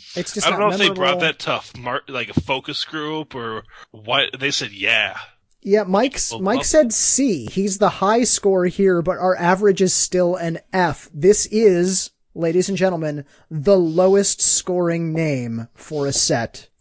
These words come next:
Speaker 1: total.
Speaker 2: It's, like, the wordiest of all the names.
Speaker 1: Yeah.
Speaker 2: Oath
Speaker 1: Not
Speaker 2: of the Gatewatch.
Speaker 1: Not a fan. Not
Speaker 2: It's
Speaker 1: a fan at all.
Speaker 2: awkward and stupid.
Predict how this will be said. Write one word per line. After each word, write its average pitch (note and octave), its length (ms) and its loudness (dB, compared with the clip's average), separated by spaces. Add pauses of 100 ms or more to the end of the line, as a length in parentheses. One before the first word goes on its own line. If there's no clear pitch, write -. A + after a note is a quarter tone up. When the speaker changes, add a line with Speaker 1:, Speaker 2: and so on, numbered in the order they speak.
(120)
Speaker 1:
total. - 360 -6 (420)
Speaker 2:
It's, A#3+ 240 -4
like, B3 180 -2
the A3+ 140 -8
wordiest F3+ 720 -4
of C#3+ 140 -8
all D#3 320 0
the C#3+ 200 -2
names. B2+ 800 -10 (380)
Speaker 1:
Yeah. G#2 400 -6 (420)
Speaker 2:
Oath D3 320 0
Speaker 1:
Not C3 140 0
Speaker 2:
of C3+ 120 -10
the B2 200 -4
Gatewatch. G#2+ 720 -8
Speaker 1:
Not E3 160 2
a D3 40 -2
fan. G#2 380 -10 (180)
Not D3 260 -2
Speaker 2:
It's - 120 -6
Speaker 1:
a D#3 60 -4
fan - 20 -2
at D3 60 0
all. C3+ 80 0
Speaker 2:
awkward C3 340 -4
and G#2+ 180 -8
stupid. - 640 -10